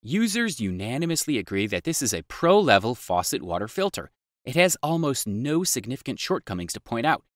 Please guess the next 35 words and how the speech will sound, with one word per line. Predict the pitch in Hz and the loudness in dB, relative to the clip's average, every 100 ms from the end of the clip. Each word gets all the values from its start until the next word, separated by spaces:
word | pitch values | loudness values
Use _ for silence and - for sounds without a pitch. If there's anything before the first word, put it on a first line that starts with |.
| - | -4
The | 127 | -2
only | 170 226 240 | 2 2 2
thing | 240 214 | 2 2
they | 180 | 4
noticed | 120 139 180 - | 4 4 2 -2
in | 95 | 0
some | - - 160 | 2 4 2
cases | - 92 80 90 85 - _ - | 0 -6 -6 -4 -6 -6 _ -4
was | 110 | 0
a | 107 | 0
little | 151 240 | 0 -2
harder | - 156 143 160 170 | 2 4 4 4 -2
filter | - 87 117 | -6 -6 -2
replacement. | 135 - 220 233 - - - _ _ | -2 -2 -2 -2 -4 -12 -18 _ _
But | 143 151 | 0 2
if | |
that | - 160 | 4 6
happens, | 190 208 98 92 - - | 6 4 0 -4 -6 -6
don't | 131 135 | -4 -4
worry, | 90 87 - - | -4 -6 -6 -8
because | - 135 | -2 0
simply | - 220 220 - | 2 0 -2 -4
adding | 110 107 117 - | -2 0 -2 -4
a | |
little | 92 101 - | -2 -2 0
olive | 120 202 185 - | 2 4 2 -2
oil | 92 85 - | -4 -4 -6
over | 87 92 | -6 -4
it | - | 0
solves | - 95 90 - | 0 2 0 0
the | - | -4
problem | - 87 85 107 | -2 -2 0 -4
easily. | 95 82 - 76 - _ _ _ _ | -6 -6 -8 -10 -18 _ _ _ _
Highly | - 214 202 113 | 4 6 6 6
recommended, | 101 - 87 107 101 101 | 4 2 0 0 0 -2